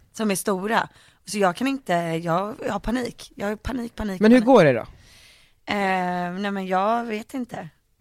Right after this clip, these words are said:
Speaker 1: Jag liksom ändrar små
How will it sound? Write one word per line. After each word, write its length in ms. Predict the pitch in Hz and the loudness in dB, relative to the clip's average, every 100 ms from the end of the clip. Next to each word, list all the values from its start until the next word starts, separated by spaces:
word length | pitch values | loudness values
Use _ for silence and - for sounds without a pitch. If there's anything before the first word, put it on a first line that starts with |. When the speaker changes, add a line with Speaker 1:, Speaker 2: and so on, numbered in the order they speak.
| _ _ _ _ _ | _ _ _ _ _
Speaker 1:
Jag 280 | - 208 208 | -4 2 2
liksom 280 | 214 208 - | 0 -4 -4
ändrar 560 | 214 202 185 185 180 175 - _ _ | -2 -2 0 0 0 -2 -12 _ _
små 540 | - 214 190 175 170 | -12 -6 -4 -2 -4